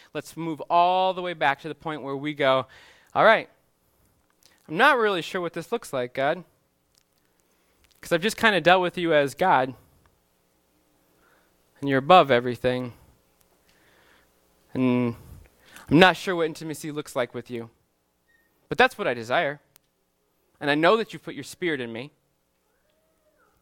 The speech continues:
and your spirit is revealing the deepest things of your heart, and your heart is to be known and, and know me and to be known by me. So if your spirit is for this, and right now I'm confused and I'm backed up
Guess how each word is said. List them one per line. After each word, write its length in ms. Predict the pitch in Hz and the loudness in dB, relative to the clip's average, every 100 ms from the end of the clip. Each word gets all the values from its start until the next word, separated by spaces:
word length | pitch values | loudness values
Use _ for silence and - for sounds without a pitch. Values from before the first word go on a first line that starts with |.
| _ _ _ _ _ _ - | _ _ _ _ _ _ -8
and 100 | 143 | 0
your 80 | 190 | 0
spirit 480 | - - 240 262 185 | -2 -6 -2 -2 -2
is 160 | 135 | -4
revealing 400 | 165 151 190 175 | -6 0 0 0
the 60 | 160 | -6
deepest 400 | 185 180 175 - | -8 -8 -8 -4
things 280 | 175 156 147 | -4 -4 -8
of 120 | 127 | -4
your 200 | 175 220 | -2 0
heart, 360 | 107 110 104 - | 0 -2 -4 -6
and 160 | 147 | -4
your 200 | 170 262 | 2 2
heart 320 | 240 143 139 143 | 2 0 -2 -4
is 100 | - | -12
to 140 | 143 | -12
be 120 | 135 | -8
known 280 | 131 127 123 | -6 -4 -4
and, 180 | 123 123 | -8 -8
and 340 | 143 123 123 131 - | -4 -4 -4 -8 -6
know 300 | 147 147 151 | 2 2 2
me 300 | 143 143 117 | 0 0 -2
and 100 | 123 | -4
to 80 | 135 | -6
be 100 | 123 | -4
known 300 | 123 165 135 | -2 -2 -2
by 160 | 104 | -4
me. 240 | 101 110 - _ _ _ _ _ - | -6 -14 -18 _ _ _ _ _ -10
So 140 | - 180 | 4 4
if 80 | |
your 180 | 156 226 | 6 2
spirit 520 | - - - 247 214 | 2 -4 2 4 6
is 120 | 131 - | 4 0
for 240 | 143 127 | 0 2
this, 360 | 123 156 - - _ _ _ _ _ _ _ _ _ _ - | 2 -2 -8 -20 _ _ _ _ _ _ _ _ _ _ 0
and 120 | 147 | 6
right 200 | 160 165 | 6 8
now 160 | 160 135 | 4 4
I'm 240 | 175 202 | 0 -4
confused 460 | 175 156 175 180 151 | -16 -16 -12 -10 -6
and 100 | 151 | -6
I'm 140 | 147 | -2
backed 300 | 151 147 - | 0 -2 -2
up 300 | 170 - | -2 -2